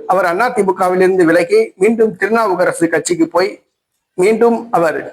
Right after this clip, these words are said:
திமுகவில் இணைந்து தற்பொழுது திமுகவில் அமைச்சராக உள்ளார் என்பது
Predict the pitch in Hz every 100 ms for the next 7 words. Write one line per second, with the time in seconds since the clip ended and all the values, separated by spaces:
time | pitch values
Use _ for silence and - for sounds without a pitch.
0 | - - 254 240 220 185 170 156 160 175
1 | 175 233 427 - _ _ _ _ - 180
2 | 180 175 160 156 147 220 240 220 190 170
3 | 190 202 - 202 233 214 185 196 160 180
4 | 170 156 151 175